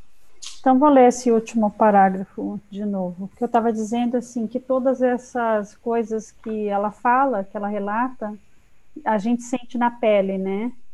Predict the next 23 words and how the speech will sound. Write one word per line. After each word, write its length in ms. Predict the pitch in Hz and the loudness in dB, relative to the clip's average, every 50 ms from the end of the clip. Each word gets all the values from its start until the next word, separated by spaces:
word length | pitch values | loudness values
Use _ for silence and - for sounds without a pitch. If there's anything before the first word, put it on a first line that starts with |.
| - - - - - | -14 -14 -14 -14 -12
Porque, 680 | 196 190 - - - - 196 190 190 185 185 185 190 - _ - - - - - - - - - - | -12 -12 -14 -12 -8 -6 -4 -2 -2 -2 -2 -4 -6 -10 _ -16 -14 -12 -12 -14 -14 -18 -20 -12 -8
né? 220 | 180 185 196 196 - - - _ _ - - - _ | -6 -6 -6 -6 -10 -16 -20 _ _ -20 -20 -8 _
<coughs> 540 | - 349 - - - - - - - 220 180 - - - - - - - - - - - - - - - - - - _ _ | -6 -6 0 2 2 2 2 2 0 0 0 0 -6 -18 -20 -20 -20 -20 -20 -20 -20 -20 -20 -20 -20 -20 -20 -20 -20 _ _
Essas 300 | - 233 233 254 247 214 | 2 2 4 2 2 2
estações 600 | 254 247 254 - 262 247 254 - 269 262 262 247 | 2 2 2 2 0 0 2 2 4 4 4 4
eram 180 | 262 247 254 254 | 6 4 4 4
como 260 | 254 - 247 240 247 | 2 2 2 2 4
visitantes 560 | 233 247 220 226 233 233 - 240 240 240 - | 2 2 0 0 -2 0 2 2 2 2 0
sagrados 680 | - - 233 226 220 214 220 220 233 240 233 240 220 - | 0 0 2 2 4 4 6 6 6 4 4 -2 -2 -2
e 60 | 240 | -2
importantes, 1000 | 226 226 226 240 226 233 - - 196 190 190 185 - _ - 196 - - - - _ | -2 0 0 -2 -2 -2 0 0 0 2 0 -2 -6 _ -14 -16 -14 -14 -16 -8 _
e 80 | 226 220 | -6 -4
cada 340 | - - 226 214 214 208 208 | 0 0 0 2 2 2 2
uma 240 | 214 220 240 254 240 | 2 2 4 4 4
mandava 440 | 233 240 226 220 220 214 208 220 | 4 2 2 2 2 2 2 2
seus 280 | 214 - - 208 202 208 | 0 -2 -4 -4 0 0
arautos. 680 | 214 208 196 180 175 175 175 - - 185 - - - - - - - - - - _ - - - | 0 2 2 2 0 0 -2 -6 -14 -18 -18 -18 -20 -20 -20 -20 -20 -20 -20 -20 _ -20 -20 -4
Cones 360 | - - 240 247 254 254 247 254 | 2 4 4 4 2 -2 -8 -4
de 120 | - 226 | -2 -2
pinheiros 500 | 233 - 233 220 214 220 202 196 196 220 | -2 0 -2 0 0 0 -2 -2 0 0
abertos, 800 | 196 190 - 208 208 233 254 254 254 - 262 254 254 - - - | -2 0 2 4 4 4 4 4 2 -4 -6 -6 -6 -8 -16 -20
cones 400 | - - - 220 214 214 - - | -12 -6 -4 -4 -2 -4 -6 -8
fechados, 840 | - 202 196 - - 220 208 220 226 220 226 226 220 - - - | -8 -10 -8 -4 0 2 2 2 2 0 -4 -8 -8 -10 -16 -20